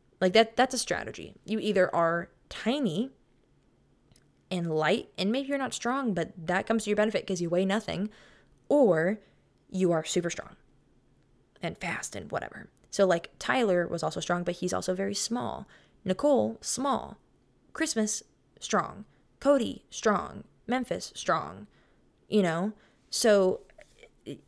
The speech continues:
it, Kevin, like, kind of light. You know, he's, he's still very tall, but I feel like he still was in that light category. So you have those benefits. And then if you're in a body shape or a body fitness level like me, you're, you're kind of a little bit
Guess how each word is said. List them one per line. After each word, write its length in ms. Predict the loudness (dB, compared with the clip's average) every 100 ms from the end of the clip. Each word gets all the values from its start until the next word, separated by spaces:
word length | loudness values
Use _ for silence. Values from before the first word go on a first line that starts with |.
| _
it, 160 | -14 -14 _ _ _ _
Kevin, 480 | -2 0 2 0 -4 -6
like, 260 | -6 -6 -10 _
kind 200 | -6 -2
of 140 | -2 0
light. 500 | 0 0 -2 -10 -12 -6
You 140 | -4
know, 60 | -4
he's, 200 | -6 -8
he's 320 | -8 -8 -6
still 180 | -2 2
very 220 | 2 0
tall, 180 | -2 -4
but 100 | -4
I 20 |
feel 160 | -2 -4
like 80 |
he 80 | -4
still 380 | -4 -2 -4 -6 -14
was 180 | -6 -4
in 60 | -4
that 160 | -4
light 300 | 0 0 -2
category. 520 | -6 -8 -2 0 0 -4 -16 -16
So 160 | -6 -2
you 80 | 0
have 260 | 0 0
those 180 | 2 2
benefits. 360 | 2 0 -2 -2
And 120 | 0
then 80 | 0
if 120 | 0
you're 160 | -2
in 60 | 0
a 160 | -2 -6 _ -8
body 360 | -4 0 0 0
shape 340 | 2 2 2
or 180 | -2 0
a 60 | 0
body 400 | -2 -2 -2 -4
fitness 400 | -2 -2 0 -2
level 300 | 0 0 0
like 200 | 0 -2
me, 420 | -4 0 0 0 -4 -14 _ _ _ _ _
you're, 180 | -8 -8 -8
you're 120 | -16
kind 400 | -14 -12 -12 -12
of 100 | -10
a 60 | -8
little 280 | -8 -10 -12
bit 180 | -14 -14